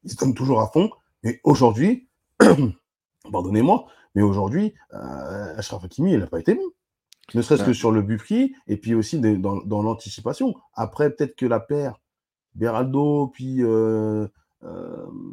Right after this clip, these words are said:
Speaker 1: Danilo, ça ne l'arrange pas, et cetera. Et puis, le fait est qu'il n'ait pas Dembélé devant lui, euh, dès, dès le départ,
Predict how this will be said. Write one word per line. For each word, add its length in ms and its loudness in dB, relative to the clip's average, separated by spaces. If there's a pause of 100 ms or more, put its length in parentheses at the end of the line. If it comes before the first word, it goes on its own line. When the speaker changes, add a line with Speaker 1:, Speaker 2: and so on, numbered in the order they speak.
(800)
Speaker 1:
Danilo, 460 0
ça 140 -6
ne 240 -2
l'arrange 540 -2
pas, 280 0
et 60 -6
cetera. 720 -6
Et 40 -6
puis, 500 -14
le 120 -4
fait 220 -8
est 40 -8
qu'il 140 -4
n'ait 80 0
pas 120 -2
Dembélé 420 0
devant 200 -4
lui, 180 0
euh, 120 2
dès, 220 -4
dès 180 -6
le 60 -6
départ, 440 -4